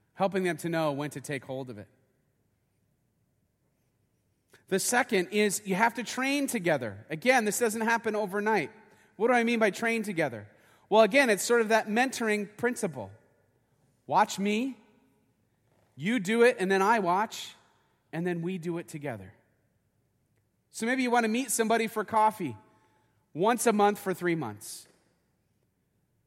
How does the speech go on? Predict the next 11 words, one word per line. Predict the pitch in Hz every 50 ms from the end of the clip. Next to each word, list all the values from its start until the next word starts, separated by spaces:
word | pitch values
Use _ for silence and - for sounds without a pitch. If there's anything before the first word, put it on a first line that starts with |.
| _ _ _ _ _ -
And | 151
just | 185 185 -
say, | 202 196 208
"Okay, | 220 208 220 202 180 135 117 110 - - - - _ _ _ _ _ _ _ _ _ _ _ _ _ _ _ _ _ _ _ _ _ _ _ -
I | 185
want | 233 285 277
to | 247
learn | 226 233 226 208
how | 190 202
to | 185 160
pray, | - - - 185 180 175 170 160 147 143 127 117